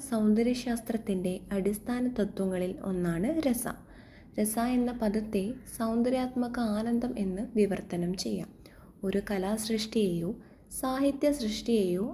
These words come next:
അഭിനന്ദിക്കുമ്പോൾ നാം പങ്കിടുന്ന ആനന്ദം, അതായത് നമുക്ക് കിട്ടുന്ന ആനന്ദം. ഭരത മഹർഷി തൻ്റെ നാട്യശാസ്ത്രം എന്ന ഗ്രന്ഥത്തിൽ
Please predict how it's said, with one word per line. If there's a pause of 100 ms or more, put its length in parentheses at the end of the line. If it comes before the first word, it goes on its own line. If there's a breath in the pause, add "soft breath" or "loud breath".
(120)
അഭിനന്ദിക്കുമ്പോൾ (140)
നാം
പങ്കിടുന്ന (260)
ആനന്ദം,
അതായത് (120)
നമുക്ക്
കിട്ടുന്ന (180)
ആനന്ദം. (840 loud breath)
ഭരത
മഹർഷി (180)
തൻ്റെ
നാട്യശാസ്ത്രം
എന്ന
ഗ്രന്ഥത്തിൽ